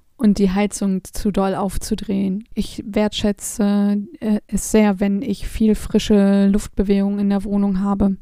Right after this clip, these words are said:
Ordnung halten und regelmäßig lüften, frische Luft in die Bude holen, in der man momentan sehr, sehr viel Zeit verbringt.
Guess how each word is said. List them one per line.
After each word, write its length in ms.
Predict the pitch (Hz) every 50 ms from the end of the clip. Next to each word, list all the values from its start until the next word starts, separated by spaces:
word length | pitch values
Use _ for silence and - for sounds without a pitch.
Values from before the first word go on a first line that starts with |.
| - - - -
Ordnung 440 | - 208 214 - 220 214 214 208
halten 480 | 214 220 220 214 - 220 214 220 220 -
und 680 | - 240 208 208 208 208 208 208 208 202 - - - 214 -
regelmäßig 640 | 233 220 208 208 214 208 214 214 202 - 214 - -
lüften, 560 | 226 240 254 - - - 208 196 190 190 180
frische 360 | - - - - 190 - -
Luft 480 | 196 202 226 247 - - - - - - - - - - - - _ _ - - - - - - - - - -
in 400 | 208 202 202 196 196 196 196 190
die 300 | 196 190 190 196 196 190
Bude 400 | 185 - 208 208 208 208 196 190
holen, 440 | 190 196 196 196 202 202 196 - - -
in 120 | 208 202
der 140 | 196 208 202
man 120 | 202 202
momentan 640 | 202 208 208 208 208 202 - - 202 196 196 196 196
sehr, 240 | 190 190 202 202 202
sehr 160 | 196 202 196
viel 220 | - - 214 208 196
Zeit 280 | - - 208 214 -
verbringt. 560 | - - 202 - - 202 190 190 196 202 -